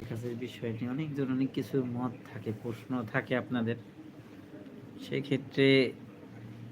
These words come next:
আমাকে একজন ফোন দিছে, শোনা জানা।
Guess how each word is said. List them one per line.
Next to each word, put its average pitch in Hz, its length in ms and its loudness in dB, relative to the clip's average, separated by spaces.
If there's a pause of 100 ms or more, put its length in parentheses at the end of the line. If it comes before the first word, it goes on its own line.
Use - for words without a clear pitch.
(180)
আমাকে 131 300 4
একজন 131 360 6 (360)
ফোন 127 220 4 (140)
দিছে, 131 400 4
শোনা 123 420 4 (280)
জানা। 110 420 4